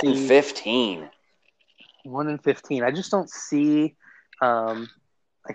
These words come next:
Speaker 1: think just with injuries with A J Green, I mean, of course he's coming back healthy. Um, they didn't do anything for me on the offensive
Speaker 2: Mm-hmm.
Speaker 1: line. Um,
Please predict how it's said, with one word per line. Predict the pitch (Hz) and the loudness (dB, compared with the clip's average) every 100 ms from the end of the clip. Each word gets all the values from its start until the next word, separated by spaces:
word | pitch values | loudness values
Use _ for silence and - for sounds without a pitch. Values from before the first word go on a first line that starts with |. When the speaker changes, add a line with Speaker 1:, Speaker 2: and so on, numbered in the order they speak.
| _ | _
Speaker 1:
think | 147 143 - 135 | -2 -2 -4 -4
just | 139 - | -2 0
with | 139 - - - - - - | -2 -2 -6 -8 -8 -6 -4
injuries | 143 151 147 139 | -2 0 0 0
with | 131 - | -2 -2
A | 127 | -2
J | 135 127 | 2 0
Green, | - 127 135 127 | 2 0 2 -2
I | 117 | -4
mean, | 117 | -6
of | 110 | -8
course | - 135 - | -4 -4 -4
he's | 120 | -8
coming | - 120 110 | -6 -8 -4
back | 110 - | -6 -2
healthy. | 131 123 135 123 _ _ _ _ 135 | -2 0 -4 -6 _ _ _ _ 0
Um, | 120 113 110 113 _ 131 | 2 2 -4 -10 _ -2
they | 131 | -2
didn't | 117 160 170 | 0 -4 -2
do | 147 143 | -2 -2
anything | 156 156 156 | -4 -6 -8
for | - 143 | -4 -4
me | 135 | -2
on | 131 | -4
the | 123 117 | -2 -4
offensive | 123 143 143 131 | -4 -8 -6 -6
Speaker 2:
Mm-hmm. | 113 | -4
Speaker 1:
line. | 110 107 - _ _ _ _ | -4 -8 -14 _ _ _ _
Um, | 131 113 113 110 113 | -8 -6 -6 -8 -12